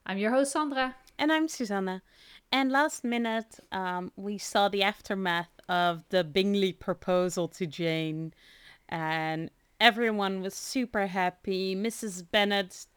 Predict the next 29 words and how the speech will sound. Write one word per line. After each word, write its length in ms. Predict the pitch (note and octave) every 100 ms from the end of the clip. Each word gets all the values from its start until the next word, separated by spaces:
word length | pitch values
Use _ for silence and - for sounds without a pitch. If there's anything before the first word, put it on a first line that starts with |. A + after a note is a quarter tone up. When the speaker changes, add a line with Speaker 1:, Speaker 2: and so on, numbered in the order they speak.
| _
Speaker 2:
incredibly 680 | B2+ G3 - G#3 F#3+ F3 F3+
joyful, 480 | F3+ F3+ F3+ - F#3
Jane 500 | F3 A#3 G#3+ G#3 G3+
overwhelmed. 1120 | A3 G#3 G3 G3 E3+ F#3+ F#3 F3+ F#3 F3+ - - - - - -
Even 320 | D#4 D4 C#4+
Speaker 1:
Mm. 80 | A#3+
Speaker 2:
Mary 400 | A#3+ A#3+ A#3 A#3
seemed 340 | - A3 G#3
happy 320 | - G3+ - G3
for 240 | - F#3
her 100 | F3+
sister. 680 | E3+ G3+ F3+ - F#3 E3+ E3+ - - - - - -
Um, 400 | F#3 F3 F3 F3 _ -
there 140 | G3
was 200 | F#3+ G3
just 300 | - D3+ - _ _ _ _ -
one, 500 | A3+ A3+ A3 A3 A3
well, 240 | - G3+
maybe 300 | G#3 F#3+ F3
two 260 | F3 - G3+
people 560 | - F3+ - E3+ C3+ E3
who 180 | E3 D#3 -
didn't 320 | B3+ A3+ A3
have 440 | F#3 F3 E3+ E3 -
the 80 |
best 280 | - E3 -
of 140 | E3 -
times. 540 | - E3 D#3+ E3 - _ _ _ _ _
Just 360 | - F4+ -